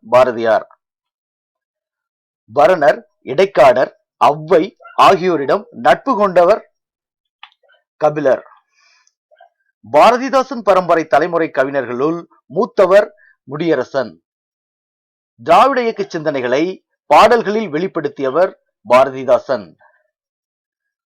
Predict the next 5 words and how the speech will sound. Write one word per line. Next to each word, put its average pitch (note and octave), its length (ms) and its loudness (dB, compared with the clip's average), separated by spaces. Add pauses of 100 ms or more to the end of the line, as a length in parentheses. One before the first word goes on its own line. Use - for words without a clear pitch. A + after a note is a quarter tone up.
(140)
அரசுக்குரிய F3 760 -2
முரசுக்கட்டிலில் D#3+ 880 -6 (160)
படுத்து E3+ 420 -2
உறங்கியவர் C3+ 720 -2 (300)
மோசிகீரனார். B2 840 -2